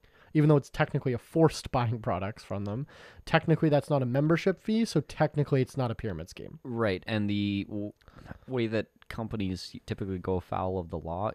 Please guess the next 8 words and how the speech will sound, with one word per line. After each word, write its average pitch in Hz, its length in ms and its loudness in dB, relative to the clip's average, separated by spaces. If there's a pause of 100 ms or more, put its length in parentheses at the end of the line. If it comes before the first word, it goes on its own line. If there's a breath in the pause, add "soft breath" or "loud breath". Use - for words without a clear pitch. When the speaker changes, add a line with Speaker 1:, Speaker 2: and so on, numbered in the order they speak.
Speaker 2:
is 90 240 -6
what 90 120 -12
they, 85 280 -6 (280)
they 92 220 -4 (220)
force 95 320 -4
people 85 260 -10
to 90 80 -8
buy 80 260 -6